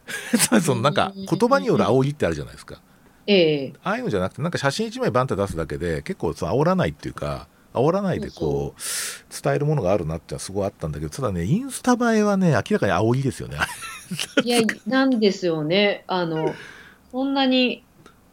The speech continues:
Speaker 2: あの、感覚的にあまり、その、インスタ映えじゃない人が多いので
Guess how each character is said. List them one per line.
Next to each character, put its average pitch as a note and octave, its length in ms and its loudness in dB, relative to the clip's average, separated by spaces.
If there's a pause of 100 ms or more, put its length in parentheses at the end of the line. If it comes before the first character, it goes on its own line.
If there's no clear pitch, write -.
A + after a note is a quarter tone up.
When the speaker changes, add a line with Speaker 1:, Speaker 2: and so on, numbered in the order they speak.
Speaker 2:
あ G3 100 0
の、 F3 460 0
感 E4 240 -2
覚 E4 240 0
的 E4 260 0
に D4 260 4
あ A#3+ 100 2
ま C4+ 160 4
り、 C#4 360 2
そ B3 160 -2
の、 G3+ 320 4 (180)
イ C#4+ 180 -2
ン D4+ 60 0
ス - 120 -12
タ D4 180 4 (180)
映 C#4+ 120 4
え C#4 60 -4
じ C#4+ 80 0
ゃ C#4 60 2
な D4 180 2
い D4+ 100 0
人 B3+ 200 -2
が E3 360 4 (280)
多 A3+ 180 0
い G3+ 100 4
の F3 120 2
で D#3 340 2